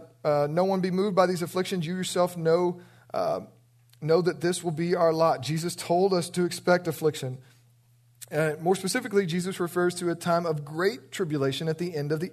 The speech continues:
age. This is in Matthew twenty-four. He says, "For then there will be a great tribulation,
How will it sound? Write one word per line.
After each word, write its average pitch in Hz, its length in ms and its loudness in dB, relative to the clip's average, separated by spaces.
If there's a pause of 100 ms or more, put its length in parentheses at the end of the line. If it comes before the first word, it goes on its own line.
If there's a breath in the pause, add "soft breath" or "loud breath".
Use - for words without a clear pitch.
age. 147 340 -2 (240 soft breath)
This - 80 -18
is - 20 -10
in 160 120 -6
Matthew 156 260 -2
twenty-four. 151 560 -2 (640 loud breath)
He 185 60 -4
says, 180 240 0
"For 180 120 0
then 233 360 4
there 196 100 4
will 196 80 2
be 196 140 -2
a 180 60 2
great 202 360 0
tribulation, 160 720 -4